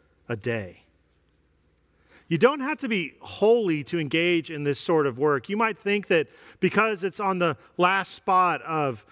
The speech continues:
of the pathway, it's, it's kind of the last one that we get to, that this is for the experts or the veterans. It's really not. Anybody can engage in this sort of behavior, in this sort of,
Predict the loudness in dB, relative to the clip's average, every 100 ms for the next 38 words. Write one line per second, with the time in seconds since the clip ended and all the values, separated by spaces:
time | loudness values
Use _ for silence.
0 | -6 -2 0 0 2 0 0 -2 0 0
1 | -2 -10 -4 -2 0 0 2 2 -2 -8
2 | -6 -6 -8 -6 -4 0 -2 -2 -4 -4
3 | -4 -14 -2 4 6 6 2 -6 -2 2
4 | 2 2 0 -2 -4 -2 -2 -2 -4 -2
5 | -4 -4 -6 -8 -10 -14 -8 -2 0 4
6 | 4 4 -2 -2 -4 -6 -20 -20 _ _
7 | _ _ _ _ 0 2 4 4 4 2
8 | 0 -2 0 0 0 -2 -4 -10 -6 -2
9 | -2 -2 -2 2 4 2 -4 -6 -4 0
10 | 0 0 -2 -2 -4 0 0 2 -2